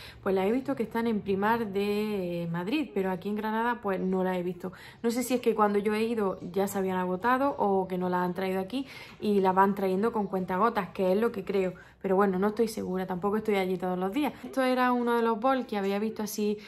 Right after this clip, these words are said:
eh, de cositas para cocina que me gustaba un montón y aquí no lo había visto. Y ayer cuando estuvimos, pues sí que estaban.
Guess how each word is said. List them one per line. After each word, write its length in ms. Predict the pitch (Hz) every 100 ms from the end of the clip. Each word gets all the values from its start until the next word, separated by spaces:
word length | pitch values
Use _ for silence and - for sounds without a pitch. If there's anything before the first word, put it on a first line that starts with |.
| - -
eh, 260 | 214 202 196
de 80 |
cositas 300 | 190 196 202
para 220 | 202 208 196
cocina 420 | 208 254 247 220
que 100 | 190
me 140 | 180
gustaba 300 | 180 180 202
un 120 | 220
montón 420 | 233 233 233 277 277
y 160 | 202 190
aquí 260 | 175 208
no 120 | 226
lo 140 | 226 214
había 240 | 208 208
visto. 380 | 220 254 - 254 - - - _
Y 160 | 262
ayer 320 | 269 254 254 240
cuando 240 | 240 233
estuvimos, 500 | 240 240 240 240 247 240
pues 540 | 202 185 180 180 180
sí 140 | - 190
que 100 | 202
estaban. 400 | 202 311 240